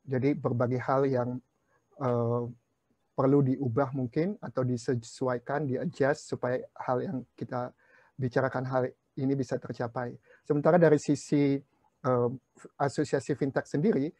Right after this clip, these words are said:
itu juga masih beberapa hal perlu dilakukan, seperti misalnya perbaikan instru-, infrastruktur, bekerja sama dengan pemerintah juga tentunya, kemudian pelatihan, edukasi, dan lain-lain. Karena, eh, tentunya seperti yang tadi Pak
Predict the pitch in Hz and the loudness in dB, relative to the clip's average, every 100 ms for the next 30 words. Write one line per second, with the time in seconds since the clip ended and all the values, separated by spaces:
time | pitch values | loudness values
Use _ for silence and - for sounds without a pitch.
0 | _ _ 139 208 165 135 139 143 127 135 | _ _ 0 2 2 2 2 0 -2 -2
1 | 135 120 131 139 135 147 147 - 135 127 | -2 -2 -2 0 2 2 2 -2 -2 0
2 | 127 123 117 - 143 135 143 160 131 127 | 0 -2 -8 -2 0 0 -2 -8 -6 -6
3 | 120 131 127 120 127 123 123 135 135 131 | -2 -2 0 -2 -2 0 0 0 -2 -6
4 | - _ - 127 120 120 123 135 127 - | -10 _ -4 -2 0 -2 -4 -4 -8 -6
5 | - - - 120 127 - 139 - 139 139 | -8 -8 -8 -4 -4 -2 -6 0 2 2
6 | 143 - 127 135 127 120 127 127 120 131 | -2 -6 -4 -2 -4 -2 -2 -2 -2 -2
7 | 123 135 131 117 135 139 127 120 127 127 | -2 -2 -4 -6 -4 -4 -4 -6 -4 -6
8 | 131 _ _ _ _ _ _ _ - 143 | -10 _ _ _ _ _ _ _ -4 -2
9 | 135 131 143 131 127 135 135 139 135 139 | 2 2 2 2 0 0 -2 2 2 2
10 | 143 131 - 127 - 143 127 123 127 123 | -2 -2 0 -4 0 0 0 0 -2 -2
11 | 123 123 - - _ 139 151 160 160 - | -2 -4 -8 -20 _ 0 4 2 0 -14
12 | - _ - 131 127 123 127 151 147 165 | -20 _ -2 2 2 2 0 2 2 2
13 | 165 - _ _ _ - 123 131 - 135 | 0 -4 _ _ _ -8 -4 -2 0 0
14 | 131 131 - 127 | 2 0 0 0